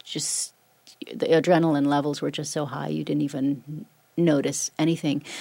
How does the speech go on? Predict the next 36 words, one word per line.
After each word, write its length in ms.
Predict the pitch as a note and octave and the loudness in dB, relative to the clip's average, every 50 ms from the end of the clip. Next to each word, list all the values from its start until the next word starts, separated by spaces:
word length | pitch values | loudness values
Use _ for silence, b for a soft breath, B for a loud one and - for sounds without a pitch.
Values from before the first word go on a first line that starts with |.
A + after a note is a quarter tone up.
| B B B | B B B
And 120 | G3 G#3 | 2 2
it's 100 | A3+ A3+ | 2 2
kind 220 | - - G#3 F3+ E3+ | 2 2 2 2 4
of 80 | E3+ | 4
interesting 500 | G3+ A3+ - - - - - F3 D#3 C#3+ | 2 0 2 0 -4 -4 0 2 2 2
because 500 | C#3+ D3+ D3 - E3 D#3 D3+ D3+ D3 - B B B B B B B B B B - _ _ _ _ _ _ - - | 2 0 -2 -2 0 2 2 2 0 -2 B B B B B B B B B B -20 _ _ _ _ _ _ -12 -2
for 160 | - F#3+ E3+ | 4 4 8
those 220 | E3+ F#3 F#3 F#3 | 8 8 8 8
of 80 | F#3 F3 | 4 0
us 160 | E3 E3 - | 0 0 2
who 80 | F3+ E3+ | -2 -2
sought 320 | - - E3+ D#3 D#3+ - | 0 0 0 0 -2 -2
compensation 800 | - E3 C#3+ - D#3+ D3+ D3 - E3 E3 - - - D#3+ D3 D3 | -2 -2 -2 0 0 -2 0 2 2 2 2 2 0 2 2 2
for 380 | D3+ - - D#3+ D3 C#3 C#3+ C#3+ | 0 2 2 2 4 4 2 2
some 180 | - - E3+ D#3+ | 0 0 0 0
of 100 | D3+ D3 | 2 2
our 160 | D3 C#3 C#3 | 2 2 4
injuries, 800 | D3 F3+ G#3+ A3 - F3 D3+ C3+ B2 A#2+ A#2+ C3+ D3 - - - - - - | 4 4 4 4 4 2 0 0 0 -2 -4 -4 -6 -8 -10 -12 -18 -12 -6
uh, 160 | - C3+ B2+ C3 - | -4 -4 -4 -4 -8
especially 380 | - - - D3 D3 - - | -12 -6 -4 -4 -4 -4 -6
if 80 | D3 - | -6 -2
we 100 | D3+ C#3+ | -2 0
didn't 200 | C#3+ C#3 C#3 C#3+ | 0 0 0 0
have 160 | D#3+ D3+ D3+ | -2 -4 -4
health 240 | - E3 D#3+ - F3 | -2 -4 -2 0 0
insurance 680 | D3+ C#3+ - - D#3 D3 D3 D3 D3 D3+ D3 - - - _ - | -2 -2 0 0 0 2 2 2 2 0 -2 -4 -8 -8 _ -12
because 440 | D#3+ - - D#3+ D3 D3 D3 - - C#3+ - _ _ - | -12 -6 -4 -2 -2 -2 -4 -4 -8 -8 -12 _ _ -10
everyone 340 | - D#3+ D3+ D#3 C#3+ C3+ C3+ | -8 -4 -2 0 0 2 2
lost 260 | D3+ C#3 D3 C#3+ - | 0 0 -2 -4 -2
their 120 | - C#3+ D3+ | -4 -4 -4
jobs 500 | C#3+ - C#3+ D3 D3+ D3+ D3+ D3+ - - | -2 -4 -4 -2 -2 -2 -2 -4 -6 -4
because 540 | - D#3 - - D3 D3 D#3+ - - - B B B B B B B B B B B B - - - | -4 -4 -4 -2 -4 -4 -4 -4 -6 -10 B B B B B B B B B B B B -18 -14 -6
of 180 | - D#3 - | -6 -4 -4
what 100 | D3+ D3 | -4 -4
happened 380 | E3 G3 G#3 A3+ - F#3+ D#3+ C#3+ | -2 0 -2 0 0 0 0 0
there, 320 | D#3 D#3 D3 D3+ E3+ D#3+ | 0 -2 -2 -2 -4 -6